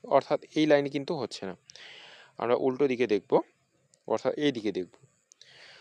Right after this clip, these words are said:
তো দেখো তিন আর দুই, আহ, তিন দুই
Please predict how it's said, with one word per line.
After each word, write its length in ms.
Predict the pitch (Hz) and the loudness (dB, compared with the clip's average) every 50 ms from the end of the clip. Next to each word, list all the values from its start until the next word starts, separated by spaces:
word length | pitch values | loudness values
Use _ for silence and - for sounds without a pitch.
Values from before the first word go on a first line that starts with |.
| - _ _ _ _ | -20 _ _ _ _
তো 40 | - 170 | 4 6
দেখো 260 | 175 180 - - 233 220 - _ _ | 6 6 4 2 0 0 0 _ _
তিন 280 | - 190 190 190 202 202 202 - - - - | -4 -2 2 2 2 2 0 -2 -4 -2 2
আর 220 | 151 156 160 160 151 147 147 151 123 113 | 4 4 4 4 2 -2 -10 -12 -6 0
দুই, 180 | 120 139 139 147 151 151 | 2 4 4 4 2 0
আহ, 80 | - - _ - 139 139 139 135 135 135 135 131 - - - | -2 -4 _ -2 0 2 2 2 2 2 0 -2 -4 -8 -8
তিন 220 | 160 160 170 175 180 170 147 | -4 -2 0 0 -2 -2 -4
দুই 260 | 123 135 135 147 165 | 0 2 2 4 2